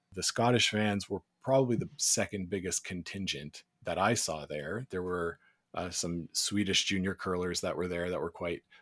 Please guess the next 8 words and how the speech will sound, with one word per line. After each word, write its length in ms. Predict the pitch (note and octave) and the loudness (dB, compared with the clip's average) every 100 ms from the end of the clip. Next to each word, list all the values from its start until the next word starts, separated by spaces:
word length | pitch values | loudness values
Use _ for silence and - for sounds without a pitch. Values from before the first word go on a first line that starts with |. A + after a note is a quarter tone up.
| _ - | _ -8
uh, 240 | D#2+ E2+ | -4 -4
vocal. 840 | E2+ G2 F#2+ - F#2+ F2+ F2+ E2+ - | -4 -2 -2 -2 -2 0 -2 -4 -4
Also 540 | - F2+ - F#2 F2 - | -2 -2 -2 -4 -4 -6
a 40 | F2 | -12
pretty 480 | - G#2+ G2 F#2+ F2 | -6 -4 -4 -4 -2
strong 440 | - - F#2 E2+ | -2 0 -2 -4
Swiss, 800 | E2 - - G2+ G2 - - - - _ _ _ | -4 -4 -2 -2 0 0 0 -2 -8 _ _ _
uh, 120 | - | -8